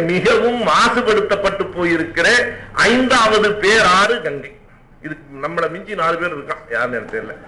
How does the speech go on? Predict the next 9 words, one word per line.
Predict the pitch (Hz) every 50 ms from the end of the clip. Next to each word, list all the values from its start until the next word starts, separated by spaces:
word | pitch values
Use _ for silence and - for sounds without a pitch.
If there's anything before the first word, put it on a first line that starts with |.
| - - - - - - - - - - - - - - - - - - - - 214
ஆக, | 190 175 175 170 147 135 - -
கங்கையை | - - 185 208 247 - 247 254 247 240 233 226
விட | 214 226 226 226 226 214
மோசமா | 190 190 214 226 226 247 233 220 220 233 220 208 220
அசுத்தப்படுத்துறவன் | 208 196 185 233 233 226 - 233 - - 220 214 208 214 208 208 233 226 196
இருந்திருக்கான், | 202 220 226 214 214 214 196 151 151 - - - - - - - - - - 214 226 - - - - -
இருக்கிறான். | 170 202 233 247 - 220 196 156 143 - - - - - - - - - -
கங்கை | - 156 185 208 226 208 226 214 190
தான் | 165 160 156 156 160 160 160 -